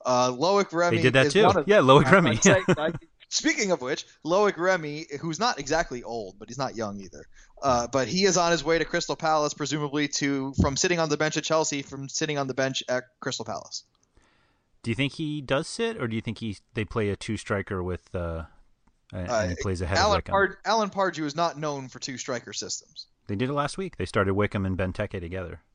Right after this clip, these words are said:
Speaker 1: Again, they're not known for two striker
Speaker 2: Yeah.
Speaker 1: systems. That's like one and a half strikers.
Speaker 2: <laughs> I bet they play both of them sometimes, but there's no reason
Speaker 1: Yeah.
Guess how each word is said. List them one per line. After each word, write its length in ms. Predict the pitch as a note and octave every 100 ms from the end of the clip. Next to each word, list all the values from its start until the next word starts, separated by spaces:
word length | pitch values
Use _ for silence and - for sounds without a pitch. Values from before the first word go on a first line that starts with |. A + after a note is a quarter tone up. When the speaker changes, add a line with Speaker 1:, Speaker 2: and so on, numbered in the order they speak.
| _ _ _ _ -
Speaker 1:
Again, 340 | D#3 F3+ C3+
they're 140 | C#3
not 240 | C#3+ E3 D3+
known 240 | D#3+ D3+
for 120 | C#3+
two 180 | C#3 D3+
striker 360 | C3+ D3+ C3 A#2+
Speaker 2:
Yeah. 80 | E2+
Speaker 1:
systems. 340 | - E2+ -
That's 160 | D3 D3+
like 160 | D#3+
one 220 | C#3 C#3 C#3
and 100 | B2+
a 40 |
half 220 | A#2+ A2+
strikers. 520 | - A2+ F#2+ D#2+ A#2 -
Speaker 2:
<laughs> 40 | -
I 360 | G#2+ B2 F#2+ D#2 _ _ _ _ _ _ _ _ _ _ A#2
bet 140 | B2+ D3
they 80 | B2+
play 180 | B2 G#2
both 240 | G2 F#2
of 80 | F#2
them 140 | F2
sometimes, 640 | D#2 E2+ D#2 E2+ E2 E2+ _ _ _
but 180 | F#2 E2
there's 180 | G2+ F2
no 160 | G2 F2
reason 320 | E2+ E2
Speaker 1:
Yeah. 80 | D#2+